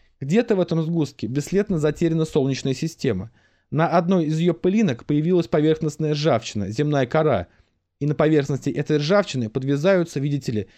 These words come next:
великие люди и формулируются, видите ли, великие идеи. Бескрайнее одиночество, бессмыслица и жуть. И если материя всё, а дух ничто,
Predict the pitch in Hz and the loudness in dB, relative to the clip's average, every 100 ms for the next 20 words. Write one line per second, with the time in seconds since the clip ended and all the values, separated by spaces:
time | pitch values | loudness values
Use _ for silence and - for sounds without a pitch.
0 | _ - 156 165 - 165 220 170 123 - | _ -2 0 0 0 0 2 2 0 -2
1 | 131 160 160 175 226 170 135 139 127 151 | -6 -2 0 2 2 2 0 -4 -2 -2
2 | 127 131 120 160 175 165 180 180 156 165 | -2 -2 -2 0 -2 -2 -4 -2 -2 0
3 | 107 90 _ _ _ _ 143 - 190 185 | 0 -2 _ _ _ _ -8 -2 2 4
4 | 185 - 170 175 214 175 110 101 - 101 | 4 2 0 2 2 2 0 -6 -6 -8
5 | 135 165 - 214 240 127 113 - 156 190 | -2 -2 0 -2 0 -4 -6 -6 -2 0
6 | 196 110 - _ _ _ - 175 170 165 | 0 -2 -4 _ _ _ -4 0 0 2
7 | 175 180 - 165 131 127 - 160 127 135 | 0 0 2 2 2 0 0 0 2 0
8 | 147 151 - 139 - - 233 131 | 2 0 0 -4 -2 0 0 0